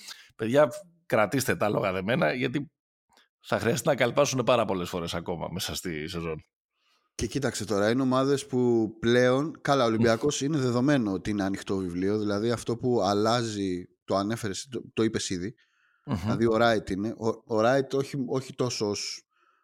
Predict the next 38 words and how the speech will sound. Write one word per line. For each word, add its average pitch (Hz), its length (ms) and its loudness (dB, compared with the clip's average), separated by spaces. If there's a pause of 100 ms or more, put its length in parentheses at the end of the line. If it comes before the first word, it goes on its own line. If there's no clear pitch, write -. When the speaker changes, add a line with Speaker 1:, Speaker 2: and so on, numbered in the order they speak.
(220)
Speaker 2:
ως - 240 -12
παίχτης, - 460 -4
αλλά 127 220 2
ότι 117 360 -2
στις - 340 -10
πεντάδες 135 480 2
που 120 120 -10
παίζει 131 260 2
ο 120 120 4
Wright 123 340 2
ή 120 180 0
με 107 200 -2
τον 98 120 -4
Πετρούσεφ, 113 520 -4
είτε, 107 380 0 (680)
ο 143 100 -2
Ολυμπιακός, 139 760 2
ε, 185 380 -4 (880)
κινείται 180 380 2
αλλιώς, 151 320 4
ρε 113 40 -2
παιδί 95 140 -2
μου, 90 60 -4
στο 92 100 -10
παρκέ, 95 220 -4
κινείται 131 200 0
με 117 100 2
άλλες 117 180 0
ταχύτητες. - 540 -12
Και - 80 -2
αυτό 120 120 -2
Speaker 1:
Ωραία. 147 140 6
Speaker 2:
είναι 139 80 0
ένα 120 140 -2
πράγμα, 196 440 -4
Speaker 1:
Ναι. 107 220 2 (600)
Speaker 2:
ε, 123 60 -6
Speaker 1:
Ναι. 139 180 4